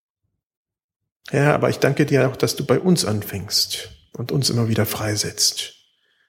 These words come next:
von unseren eigenen Nöten, von unseren eigenen, ja,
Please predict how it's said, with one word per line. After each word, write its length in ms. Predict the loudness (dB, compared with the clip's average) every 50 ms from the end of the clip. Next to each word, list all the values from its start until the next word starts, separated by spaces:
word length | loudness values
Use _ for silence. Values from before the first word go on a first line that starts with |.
| _ _ _ _
von 160 | _ -4 -2 0
unseren 260 | 2 2 2 2 4
eigenen 460 | 4 4 4 4 6 6 4 6 6
Nöten, 440 | 6 6 6 4 2 0 -4 -6 -4
von 200 | -4 -2 -2 0
unseren 260 | 0 2 2 2 2
eigenen, 680 | 2 4 4 4 4 4 4 4 4 4 2 0 -4 -10 -16 -14 -12 -12 -12 -12 -14 -16 -18 -20 -20 -20 _ _ _ _
ja, 400 | 4 4 6 6 6 4 4 2